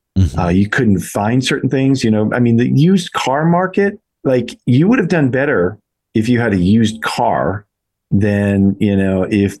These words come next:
Speaker 2: than I think if you had bought silver at that point. <laughs> You know, I mean, like,
Speaker 1: Yeah.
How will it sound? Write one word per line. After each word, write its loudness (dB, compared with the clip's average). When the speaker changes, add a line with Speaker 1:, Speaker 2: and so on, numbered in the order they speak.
Speaker 2:
than 2
I 0
think -2
if -2
you 2
had 0
bought -2
silver -2
at -2
that -4
point. -4
<laughs> -20
You -2
know, -4
I 0
mean, 2
like, -2
Speaker 1:
Yeah. 0